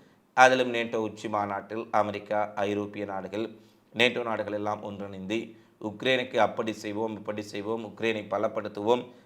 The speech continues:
ஏர் டிஃபென்ஸை வழங்குவோம்" என்று வெற்று கோஷங்களை இட்டுவிட்டு, ட்ரம்பையும் அங்கு அவர்கள் அழைத்து, அதில் உச்சகட்டமாக ட்ரம்பை நேட்டோவினுடைய தலைவர் குறிப்பிடுகின்றார், "அப்பா" என்று.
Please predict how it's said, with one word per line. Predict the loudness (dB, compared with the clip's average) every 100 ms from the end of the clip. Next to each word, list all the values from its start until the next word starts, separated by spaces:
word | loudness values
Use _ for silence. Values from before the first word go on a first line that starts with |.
| _ 8
ஏர் | 10 10
டிஃபென்ஸை | 4 -4 -4 -4
வழங்குவோம்" | -4 -4 -6 -6 -6 -6
என்று | -10 -6 -2 0
வெற்று | 0 0 -4
கோஷங்களை | -2 -4 -4 -6 -6
இட்டுவிட்டு, | -8 -10 -12 -12 -4 -4 -4 -14 -20 _ _ 8
ட்ரம்பையும் | 8 10 4 4 0
அங்கு | 2 2 2 0 0 -2 -6
அவர்கள் | 2 4 4 0
அழைத்து, | -4 -6 0 4
அதில் | 4 2
உச்சகட்டமாக | -4 -6 -6 -8 -6 -2 0 0 -4 -18 0
ட்ரம்பை | 6 8 8 6 4 0 -2
நேட்டோவினுடைய | -2 0 -4 -4 -4 -4
தலைவர் | 0 0 0
குறிப்பிடுகின்றார், | -4 -10 -10 -6 0 0
"அப்பா" | 4 4 6 4 4
என்று. | 0